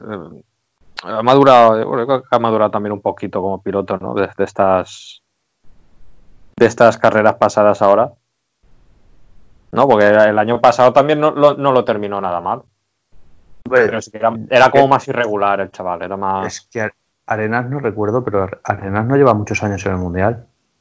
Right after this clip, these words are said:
Speaker 2: Y la verdad es que yo creo que lo recuerdo de dos o tres años atrás, no más.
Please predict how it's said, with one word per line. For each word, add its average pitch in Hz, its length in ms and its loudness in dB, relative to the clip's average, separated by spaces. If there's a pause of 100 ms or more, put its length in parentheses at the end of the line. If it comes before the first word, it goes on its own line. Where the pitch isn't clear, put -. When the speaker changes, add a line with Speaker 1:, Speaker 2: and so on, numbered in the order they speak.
(120)
Speaker 2:
Y 110 160 0
la 101 120 2
verdad 95 240 -2
es 98 60 -6
que 120 320 0
yo 104 160 0
creo 104 160 2
que 113 100 -2
lo 120 400 -4
recuerdo 113 440 2
de 135 340 2 (340)
dos 104 260 2
o 117 60 0
tres 117 200 -6
años 120 200 0
atrás, 101 400 -2
no 107 140 -2
más. 101 260 -2